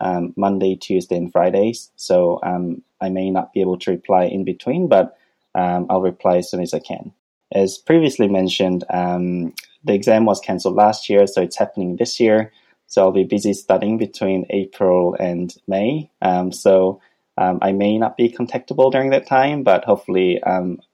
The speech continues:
I'll pass in one go and New Zealand will finally let me call myself as a cardiologist.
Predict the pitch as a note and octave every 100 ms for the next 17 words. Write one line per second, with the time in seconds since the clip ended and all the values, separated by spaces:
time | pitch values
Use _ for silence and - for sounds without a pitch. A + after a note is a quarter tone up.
0 | _ G2 - A#2+ A#2+ B2 B2+ B2 A#2 A#2
1 | A2+ A2 G2+ F#2 F2 A2 G2+ F#2+ G2 F#2+
2 | F2+ - B2+ C3 B2+ A#2 G#2 G2+ F2+ -
3 | F#2 F2+ F2+ - G2 F#2 - F2 E2+ -
4 | F2 F#2+ F2 E2+ - A2 G#2+ -